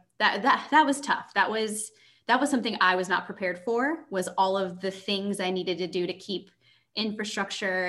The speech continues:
and growing and just, you know, it, it was all things that my business counselor, I worked with someone at the Small Business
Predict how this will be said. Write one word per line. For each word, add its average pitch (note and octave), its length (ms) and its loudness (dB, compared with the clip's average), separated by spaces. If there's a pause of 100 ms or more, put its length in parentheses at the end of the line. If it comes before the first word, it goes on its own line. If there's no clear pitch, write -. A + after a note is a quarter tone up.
and F3 260 -4
growing G3 840 -2
and F3 400 -4
just, - 500 -10
you G3+ 100 -4
know, F3 140 -2
it, A#3 120 4
it C#4+ 140 4
was D4+ 120 6
all F4 160 6
things C#4 340 4
that G3+ 220 -2
my G3 180 2
business G#3 340 -4
counselor, F#3+ 420 -2
I F#3+ 120 0
worked A3 280 -2
with A#3 100 -4
someone G3+ 320 -4
at F#3 160 0
the F#3+ 40 -10
Small F#3+ 280 -4
Business F#3+ 420 -6